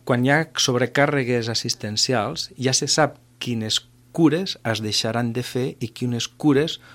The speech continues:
no es deixaran de fer. Un exemple, els familiars poden estar ben tranquils pel que fa a la medicació, perquè de segur que la medicació es donarà, i es donarà bé. Ara bé,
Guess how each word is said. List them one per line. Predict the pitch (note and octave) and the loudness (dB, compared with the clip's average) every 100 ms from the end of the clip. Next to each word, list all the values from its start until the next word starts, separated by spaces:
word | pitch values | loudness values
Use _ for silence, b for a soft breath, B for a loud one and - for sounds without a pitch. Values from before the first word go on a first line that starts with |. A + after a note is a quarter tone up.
| B - | B -6
no | B2 B2+ C#3+ | 0 2 4
es | C#3 | 2
deixaran | A#2+ A2 - G2+ G2+ | 0 -2 -2 -2 -4
de | F#2+ | -8
fer. | F#2 - - - B B B - | -10 -14 -14 -16 B B B 0
Un | C3+ | 4
exemple, | C#3+ A2+ A2+ G#2 - G2+ - B B | 4 2 -2 -2 -6 -8 -8 B B
els | G#2+ | -4
familiars | - B2 A#2+ B2 | 0 0 2 0
poden | - D3 D3 | 2 2 2
estar | A#2+ B2 | 0 -4
ben | A#2 A2+ | -4 -6
tranquils | A2 A2 G#2+ C3 D3 - | -6 -8 -4 -4 -4 -4
pel | A#2+ | -4
que | G#2+ G#2+ | -4 -4
fa | A#2+ B2+ - | -2 -2 -2
a | A#2 | -4
la | G#2+ | -4
medicació, | G#2 G2 G2 G2+ - A2+ G2+ - - | -4 -8 -10 -6 -4 -4 -6 -10 -14
perquè | - - G#2 | -14 -8 -8
de | G2+ G#2 | -4 2
segur | A2 C3 B2 A3 - b b b | 4 4 4 0 0 b b b
que | - | -2
la | B2 | 0
medicació | A2+ A2+ A2+ A2 - C#3+ F3+ - _ - | 0 -4 -4 -4 -2 -4 -6 -12 _ -14
es | G#2 | -12
donarà, | G#2 G2 - - - _ _ | -10 -10 -12 -16 -20 _ _
i | - | -10
es | |
donarà | A2 G#2+ A2+ F#2+ | -6 0 2 0
bé. | E2+ - _ _ _ - A3 B B B B B _ - | -4 -10 _ _ _ -20 -18 B B B B B _ -2
Ara | B2 | 2
bé, | A#2+ G#2+ | 4 2